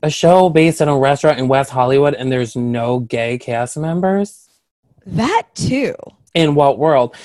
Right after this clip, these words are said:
Speaker 1: They always have each season, like, Pride is, like, a huge episode 'cause that's, they go crazy and whatever. I'm like, again, West
Speaker 2: Where's
Speaker 1: Hollywood, go, you can't throw a stone in West Hollywood without hitting a gay waiter. But
Speaker 2: I mean,
Speaker 1: somehow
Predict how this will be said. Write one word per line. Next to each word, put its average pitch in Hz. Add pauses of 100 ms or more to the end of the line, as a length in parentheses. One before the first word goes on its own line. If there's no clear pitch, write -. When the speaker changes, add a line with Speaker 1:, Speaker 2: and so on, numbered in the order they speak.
(140)
Speaker 1:
They 160
always 160
have 165
each 151
season, 143
like, 127
Pride 123
is, 123
like, 120
a 120
huge 120
episode 120
'cause 120
that's, 120 (480)
they 123
go 117
crazy 139
and 127
whatever. 127
I'm 131
like, 127
again, 131 (840)
West 135
Speaker 2:
Where's 127
Speaker 1:
Hollywood, 151 (340)
go, 147
you 175
can't 180
throw 151
a 131
stone 156
in 120
West 117
Hollywood 113 (240)
without 135
hitting 131
a 120
gay 113
waiter. 104 (320)
But 139
Speaker 2:
I -
mean, 285
Speaker 1:
somehow 143